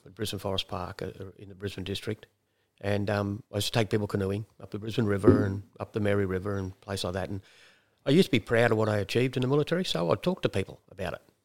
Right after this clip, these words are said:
Until one day my wife said to me, um, "Oh, the guy, a young fella over there thinks you're full of it." And I went, "What, what do you mean?" So I confronted him. He said, "You couldn't have done what you've done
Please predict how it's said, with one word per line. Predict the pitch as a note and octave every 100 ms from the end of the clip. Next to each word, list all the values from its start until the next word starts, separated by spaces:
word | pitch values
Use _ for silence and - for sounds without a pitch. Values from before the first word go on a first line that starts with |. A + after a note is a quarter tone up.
| _ -
Until | G#2+ G#2 C3+ A#2+
one | C3+ B2
day | B2 A#2 A2
my | A2+
wife | G#2+ A2+
said | - G#2
to | G2+
me, | G#2 G2+ G2+ F#2+
um, | G#2 G#2 G2+
"Oh, | G#2+
the | A2
guy, | D3+ D3+
a |
young | A#2 C#3
fella | C3+ A2
over | G#2 G2+
there | A2 A2
thinks | A2 G2+
you're | G#2
full | - E3+
of | A2+
it." | - _ _ _ _ _ _ _ _ _ - - -
And | G#2
I | G#2+
went, | G#2+ -
"What, | B2 -
what | - -
do |
you | A2
mean?" | F3 G2
So | A2+
I | G#2+
confronted | B2 A2+ E3+ F3+
him. | G#2+
He |
said, | G2 C3
"You | E3+
couldn't | - B2
have | G2
done | A2 A2
what | G2 G#2
you've | F#2
done | F#2+ A2+